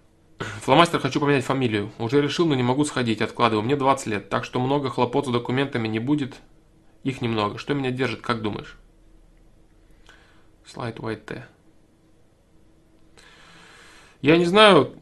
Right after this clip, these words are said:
э, знаешь, что я не знаю? Я не знаю, э, что ты знаешь, да? Я не знаю, что ты знаешь и что для тебя важно. Возможно, тебя держит то, что ты, э, не хочу гадать, да, просто пре-, могу представить, какие есть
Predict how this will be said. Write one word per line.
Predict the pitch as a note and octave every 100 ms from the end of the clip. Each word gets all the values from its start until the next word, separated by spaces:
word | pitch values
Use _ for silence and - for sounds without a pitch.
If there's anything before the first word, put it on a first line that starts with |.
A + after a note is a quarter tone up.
| -
э, | C3+ B2 B2 B2 A#2+ A#2+ A#2
знаешь, | F#3 G3
что | B2+
я |
не | A#2
знаю? | A2+ A2 G2 - - - - F#3+ - D#3+ D3+ - - - - - - - -
Я | A#2 C#3+
не | E3+ D3+
знаю, | C#3 D#3+ F3 E3 D#3 D3 A#2+ -
э, | - A#2+ A#2 G#2+ G#2
что | - D#3+
ты | D#3 C#3
знаешь, | B2+ C3+ G2+ F#2+
да? | G2+ B2+ D3 - _ _ _ _ _ _ _ _ _ -
Я | - A2
не | A#2
знаю, | C#3 C#3+
что | B2+ B2
ты | B2+
знаешь | B2 F3 G#3 -
и | A#2+
что | - D3+
для | B2+
тебя | A#2+ A#2+ A2+
важно. | A#2+ A2 G#2 A2+ - - _ _ -
Возможно, | G#2+ A2 C3+ G#3+ F3
тебя | - G#2+ G2+
держит | A#2+ E3+ D3+ B2
то, | C#3 E3+
что | - A2+
ты, | - C#3+ D#3+ C#3 - -
э, | A#2+
не | A2+
хочу | E3 E3+
гадать, | C3 B2 E3+ C3
да, | D3
просто | C#3+ C3 -
пре-, | - A#2 A2+ G#2+
могу | A2+ B2
представить, | A#2+ B2 - C3+ G2 -
какие | B2 - A2
есть | A2 G#2 -